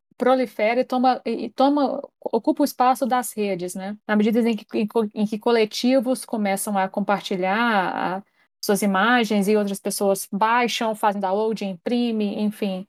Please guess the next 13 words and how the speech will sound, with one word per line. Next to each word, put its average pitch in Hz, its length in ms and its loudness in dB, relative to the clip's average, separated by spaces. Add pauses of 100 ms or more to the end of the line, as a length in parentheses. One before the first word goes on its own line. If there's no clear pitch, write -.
Eu 226 180 4
foco 277 800 0
em 226 160 -10
como, 269 800 -4
ele-, 226 300 -2
eles 226 280 -6 (240)
focam 247 300 -2
muito 247 280 -4
essa 254 160 -6
questão 233 500 -4
de 214 260 -4
como 226 280 -4
essa, 226 480 0